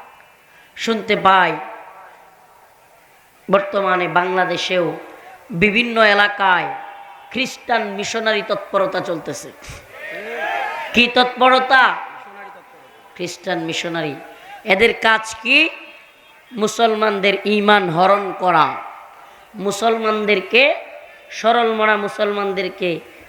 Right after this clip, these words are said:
টাকা দিয়ে, পয়সা দিয়ে, বিভিন্নভাবে বুঝিয়ে, ইসলাম থেকে নিয়ে ঈসাই ধর্মের নাম দিয়ে ঈমানকে হরণ করা।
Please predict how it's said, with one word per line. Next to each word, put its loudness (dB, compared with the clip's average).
টাকা 2
দিয়ে, -4
পয়সা -4
দিয়ে, -4
বিভিন্নভাবে 0
বুঝিয়ে, 4
ইসলাম 0
থেকে 0
নিয়ে 2
ঈসাই 4
ধর্মের 0
নাম 0
দিয়ে 4
ঈমানকে 2
হরণ 0
করা। -2